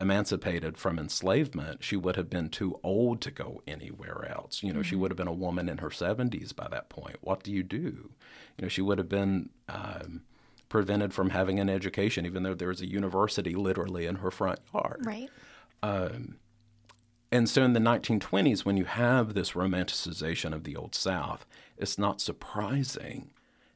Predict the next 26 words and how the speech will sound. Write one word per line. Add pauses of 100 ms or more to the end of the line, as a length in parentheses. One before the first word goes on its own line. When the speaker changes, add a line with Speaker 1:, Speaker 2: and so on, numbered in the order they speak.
(120)
Speaker 1:
that
you
get
a
ghost
story
like
Bouvette
James.
Speaker 2:
Mm-hmm.
Speaker 1:
So
think
about
really
how
horrific
this
is. (280)
So
this
is
a
woman
who's (180)
been
enslaved